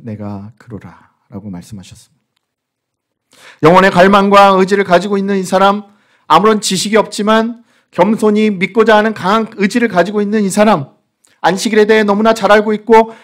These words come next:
모세의 율법에 대해 너무나 잘 알고 있던 마-, 바리새인들과는 대조적으로 안식일에 대해서도 바리새인들이 믿고 있는 모세의 율법에 대해서도 전혀 모르고 있는 이 사람이지만 "저는 믿고자 하는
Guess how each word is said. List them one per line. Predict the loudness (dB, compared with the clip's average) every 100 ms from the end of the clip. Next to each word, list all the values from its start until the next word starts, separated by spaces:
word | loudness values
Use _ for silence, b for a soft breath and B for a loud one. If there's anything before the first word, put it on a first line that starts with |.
| B
모세의 | -4 2 2 2
율법에 | 0 2 2
대해 | 2 0
너무나 | 0 0 0
잘 | 0 2
알고 | 2 2
있던 | -2 2 2 2 -2
마-, | -4 -4
바리새인들과는 | -2 0 2 2 0 -2 -2 -2
대조적으로 | -2 0 0 0 0 0 -2 -4 _ _ _ -6
안식일에 | -4 0 2 2
대해서도 | 2 -2 -2 -4 -4 b b _
바리새인들이 | -4 -4 -2 -4 -4 -8
믿고 | -12 -6 -2
있는 | -2 -4
모세의 | -6 -4 -4
율법에 | -4 -4 -2 -2
대해서도 | -4 -10 -10 -6
전혀 | 0 2
모르고 | 2 2 2
있는 | 2 2
이 | 2
사람이지만 | 2 4 4 4 6 6 4 2 b b b b b b _ _
"저는 | 0 2 2 -2 -6
믿고자 | -6 -2 -2 0 -2
하는 | -2 -4 -6